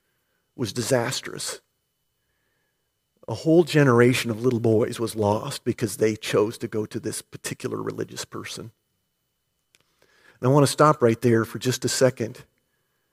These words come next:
and let that sink in, and then ask the question, why?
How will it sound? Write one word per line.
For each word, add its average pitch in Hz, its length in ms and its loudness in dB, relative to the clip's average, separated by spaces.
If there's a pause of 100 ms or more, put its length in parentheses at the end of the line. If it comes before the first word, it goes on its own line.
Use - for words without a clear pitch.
(720)
and 110 80 -4
let 123 140 6
that 151 160 6
sink 143 380 -2
in, 113 300 -2 (2000)
and 127 140 2
then 120 120 6
ask 123 240 2
the 135 60 -6
question, 117 520 -2
why? 110 480 0